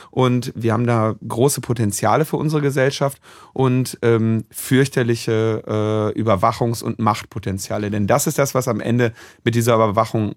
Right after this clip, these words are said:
ähm, einhergeht. Und nicht das, das Risiko des Einzelnen, sondern die Machtke-, Machtkonzentration auf wenige, die diese Gesellschaft... Ähm, manipulieren, leiten und kontrollieren können.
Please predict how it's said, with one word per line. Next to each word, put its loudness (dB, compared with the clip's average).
ähm, 0
einhergeht. 0
Und -4
nicht -2
das, -2
das 0
Risiko 0
des 0
Einzelnen, 0
sondern 2
die 0
Machtke-, -2
Machtkonzentration -2
auf -8
wenige, 0
die 0
diese 0
Gesellschaft... 0
Ähm, 0
manipulieren, 2
leiten 2
und -4
kontrollieren -4
können. -12